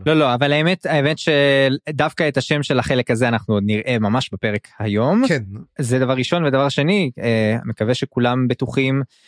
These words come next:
Speaker 1: כל המאזינות והמאזינים שלנו, שאתם בסדר, שכולם בסדר, ואנחנו מקווים שגם תוכלו להשתמש בפודקאסט כדי קצת, קצת אסקפיזם, כי זה, לפעמים זה אחלה, לפעמים זה אחלה.
Speaker 2: כן, אתה יודע, אין כמו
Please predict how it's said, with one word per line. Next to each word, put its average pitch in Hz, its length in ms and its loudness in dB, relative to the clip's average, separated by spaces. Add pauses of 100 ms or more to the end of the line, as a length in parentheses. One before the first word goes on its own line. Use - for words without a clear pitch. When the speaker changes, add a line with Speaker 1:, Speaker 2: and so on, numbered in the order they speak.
(160)
Speaker 1:
כל 123 140 0
המאזינות 120 540 2
והמאזינים 117 500 2
שלנו, 123 460 0
שאתם 104 340 -2
בסדר, 135 540 2
שכולם 110 480 -2
בסדר, 143 540 2 (420)
ואנחנו 107 960 0
מקווים 113 400 0
שגם 104 360 0
תוכלו 110 300 -6
להשתמש 107 480 -2
בפודקאסט 110 600 -2
כדי 98 200 -2
קצת, - 300 -4 (360)
קצת - 240 -2
אסקפיזם, 135 560 2 (220)
כי 101 220 -2
זה, 123 120 0
לפעמים 139 320 0
זה 147 160 2
אחלה, 101 220 -6 (240)
לפעמים 117 180 0
זה 120 140 2
אחלה. 101 260 -4
Speaker 2:
כן, 156 160 2
אתה 139 80 -2
יודע, 143 120 2
אין 170 220 -2
כמו 185 440 0